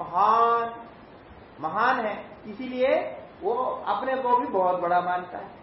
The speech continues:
सभी से असंग है, इसलिए सब सभी से ऊर्जा मानता है अपने।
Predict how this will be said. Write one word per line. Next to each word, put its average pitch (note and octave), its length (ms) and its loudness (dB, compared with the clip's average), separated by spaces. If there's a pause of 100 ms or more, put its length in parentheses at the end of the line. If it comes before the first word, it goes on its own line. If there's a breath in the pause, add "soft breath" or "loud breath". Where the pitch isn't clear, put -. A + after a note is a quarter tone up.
(420)
सभी B3 380 -2
से C#4 80 2
असंग B3+ 420 2
है, A#3 240 4
इसलिए A#3 200 -4
सब G#3+ 280 -4 (220)
सभी F#3 260 -6
से G3 120 -8
ऊर्जा F#3+ 440 -4
मानता A#3+ 320 -4
है - 80 -6
अपने। - 180 -14